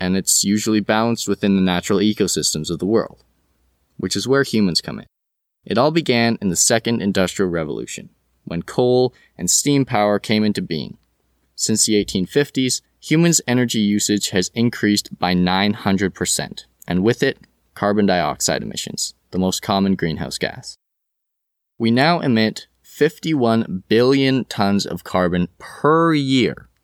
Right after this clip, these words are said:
up from two point five billion tons per year a century ago. That's a massive number, and it does cause a severe imbalance in the regular cycle of greenhouse gases.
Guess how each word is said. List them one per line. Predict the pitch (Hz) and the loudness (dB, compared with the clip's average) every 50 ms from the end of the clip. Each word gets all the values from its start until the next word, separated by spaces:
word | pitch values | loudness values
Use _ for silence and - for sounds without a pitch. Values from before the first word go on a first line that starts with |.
| _ _ _ _ _ _ _ _ _ - | _ _ _ _ _ _ _ _ _ -2
up | 107 110 - | -2 -2 -2
from | - - 107 95 | -2 -4 -2 -2
two | 90 - - - 135 139 | -2 -2 0 0 0 0
point | - - - 123 113 101 | 0 -2 -2 -2 -2 -2
five | - - 113 107 107 104 95 92 90 110 | -2 0 0 2 0 0 -2 -2 0 2
billion | 113 120 127 131 117 107 95 | 2 4 4 4 2 2 0
tons | 87 - 85 82 80 80 80 - - | 0 -2 -4 -4 -2 -2 -4 -6 -6
per | - - 90 85 | -4 -2 -2 -2
year | 80 76 76 76 73 - - | -2 -2 -4 -6 -8 -8 -8
a | - | -6
century | - - 98 92 - - - 58 50 | -4 -2 -2 -2 -4 -6 -8 -10 -10
ago. | - - - - - _ _ _ _ _ _ _ _ _ _ _ _ _ _ _ - | -12 -16 -18 -20 -20 _ _ _ _ _ _ _ _ _ _ _ _ _ _ _ -4
That's | 117 120 127 - | -2 -2 -2 0
a | - 117 | 0 2
massive | 113 113 107 107 104 104 104 107 - - 110 98 | 4 4 4 4 4 2 0 0 0 -2 -2 0
number, | 101 98 92 90 82 73 73 - - | 0 2 2 2 0 -2 -6 -8 -6
and | - 95 98 | -2 0 0
it | 101 90 87 - - | 0 -2 -4 -4 0
does | 113 110 110 113 113 113 | 2 2 4 2 2 0
cause | - - - 117 101 95 95 95 92 - - | -4 -6 -2 0 2 2 2 2 0 -2 -2
a | - 87 85 82 - | -2 -2 -2 -2 -4
severe | - - - - - 107 92 87 87 107 117 120 123 120 - | -6 -6 -2 -2 0 0 0 0 0 0 0 2 2 0 0
imbalance | - 104 101 95 95 90 87 87 90 90 - | 0 0 0 2 2 0 0 0 0 -2 -4
in | - 87 82 | -4 -4 -4
the | 85 82 | -4 -2
regular | 85 95 98 104 107 117 113 113 110 | -2 0 0 0 0 0 0 0 0
cycle | - - - 85 80 - - - 85 80 - - | 0 0 -2 -2 -4 -4 -4 -4 -4 -4 -4 -6
of | 82 82 - | -8 -8 -4
greenhouse | - 87 85 82 87 87 82 - | -2 -2 -2 0 -2 -4 -4 -4
gases. | - 80 58 50 - - - - - - - | -4 -4 -4 -4 -6 -8 -8 -6 -8 -8 -8